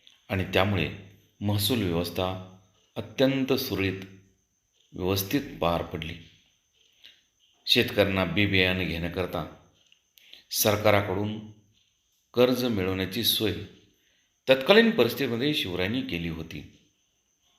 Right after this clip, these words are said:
शिवरायांच्या कारकिर्दीत महसूल व शेती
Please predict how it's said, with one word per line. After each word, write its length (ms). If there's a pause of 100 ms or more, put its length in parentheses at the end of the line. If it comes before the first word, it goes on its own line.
(640)
शिवरायांच्या 520
कारकिर्दीत 560 (720)
महसूल 560
व 140
शेती 720